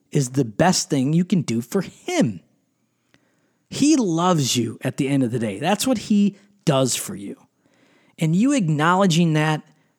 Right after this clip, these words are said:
man, you wanna talk about pleasing God. And I'm not talking about pleasing God like you are walking around as a robot. That's not what I'm talking about. I'm talking about you embracing your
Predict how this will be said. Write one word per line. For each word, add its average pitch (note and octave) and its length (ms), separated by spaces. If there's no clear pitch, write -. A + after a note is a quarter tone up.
man, F3 360
you A3 100
wanna C4 160
talk F3 240
about C3+ 340
pleasing E3+ 680
God. A2+ 320
And D3+ 80
I'm E3+ 100
not A3 200
talking G#3 160
about E3+ 160
pleasing F#3+ 360
God C#3+ 220
like B2 200
you E3+ 300
are G#3+ 100
walking F3 380
around D3+ 240
as B2 120
a B2 60
robot. A#2+ 840
That's C3+ 200
not F3+ 160
what E3 100
I'm C#3 60
talking C3 280
about. G2+ 220
I'm C#3+ 100
talking F3 200
about D#3 200
you F#3+ 280
embracing G3 680
your D#3+ 580